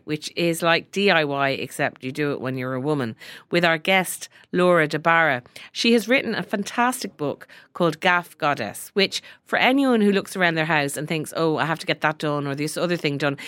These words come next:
and then thinks they have to call someone, usually a man, to get it done,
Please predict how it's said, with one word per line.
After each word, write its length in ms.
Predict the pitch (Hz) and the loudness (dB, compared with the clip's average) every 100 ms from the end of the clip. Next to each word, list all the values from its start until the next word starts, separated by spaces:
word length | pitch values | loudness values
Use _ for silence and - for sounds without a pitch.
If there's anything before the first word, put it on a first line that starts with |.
| - | -8
and 80 | 180 | 0
then 160 | 196 208 | 2 2
thinks 200 | 208 - | -2 0
they 80 | 180 | 0
have 100 | 175 | 0
to 80 | |
call 420 | 165 - 196 175 165 | -8 0 2 4 2
someone, 460 | - 160 165 214 | -2 -2 0 0
usually 320 | 190 180 175 | 0 0 0
a 40 | 156 | 0
man, 440 | 151 151 151 147 - - - - | 4 4 2 -2 -10 -20 -20 -10
to 80 | |
get 220 | 160 247 240 | 2 4 2
it 140 | - | -2
done, 280 | 151 139 | -2 -2